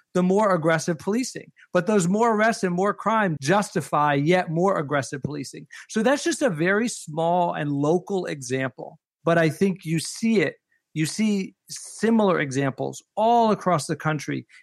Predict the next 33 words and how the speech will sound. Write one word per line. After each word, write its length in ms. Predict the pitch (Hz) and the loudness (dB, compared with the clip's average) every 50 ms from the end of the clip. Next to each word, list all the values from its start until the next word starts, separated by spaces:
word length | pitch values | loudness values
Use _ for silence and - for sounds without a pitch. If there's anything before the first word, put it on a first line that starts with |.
| _ - | _ -4
in 160 | 160 160 196 | -4 -4 -2
every 300 | 190 185 190 190 202 196 | 0 0 0 2 0 0
city 380 | - - - 202 180 156 147 | 0 0 -2 0 2 2 0
where 440 | 143 139 151 160 151 151 151 147 139 - - _ _ | 0 2 2 2 4 4 2 0 -4 -10 -20 _ _
a 120 | - 160 151 | 0 0 2
group 260 | 139 180 226 220 - | 2 0 0 2 0
of 120 | 247 185 - | -2 -2 0
people, 480 | - 190 190 196 - - - - - _ _ _ | 0 0 0 -2 -6 -12 -14 -14 -18 _ _ _
in 140 | 151 151 | -2 0
this 180 | 156 170 170 - | 0 0 -2 -2
case, 260 | - - 175 151 - | -2 0 0 0 0
Yale 200 | 151 156 165 180 | 2 2 2 2
police 400 | 175 175 175 165 156 170 160 - | 2 0 0 0 0 0 0 0
officers, 760 | 151 135 131 - - 143 - - - - - - 156 - - _ _ - - - - _ | -2 -2 -2 -2 -4 -10 -10 -8 -10 -10 -10 -10 -12 -16 -20 _ _ -20 -20 -20 -6 _
who 160 | - 170 175 | 2 4 4
I 100 | 170 156 | 4 2
think 280 | 143 - - 220 254 220 | 2 2 2 0 2 4
are 120 | 233 190 | 2 2
very, 360 | 156 139 156 170 185 196 196 190 | 2 4 4 4 6 6 4 4
very 260 | 175 175 175 170 160 | 4 2 4 2 2
well-meaning 640 | 147 151 151 151 151 151 156 160 160 147 127 123 131 | 2 2 2 2 2 0 -2 -2 -2 -2 -4 -4 -4
and 120 | 131 131 | -6 -6
certainly 440 | - - - 208 247 269 254 240 233 | -8 -6 -2 -2 -2 0 0 -2 0
don't 260 | 208 196 190 196 196 _ | 0 0 0 -2 -6 _
see 220 | - - - 175 175 | -16 -6 -4 -2 0
themselves 480 | 165 160 147 139 - 143 139 131 131 | 0 -2 -2 0 0 0 0 2 2
as 120 | 139 127 123 | 0 -2 0
reenacting 720 | 131 139 156 165 170 151 151 147 147 143 - 151 139 135 | 0 0 2 2 2 2 2 0 0 -2 -2 -2 -2 -2
slavery 680 | - - 156 156 170 175 151 156 160 160 156 151 147 - - - - _ | -4 -2 0 2 2 2 2 2 2 2 2 0 -2 -6 -14 -20 -6 _
or 160 | 139 135 131 | 0 2 2
reenacting 680 | 139 156 170 175 160 156 151 147 143 143 143 139 135 | 4 4 4 4 4 4 2 0 0 0 0 0 0
Jim 280 | 120 143 147 139 131 123 | 0 0 0 0 0 -2
Crow, 560 | - - 226 247 233 190 156 143 143 135 | -4 -2 0 2 2 4 4 2 2 0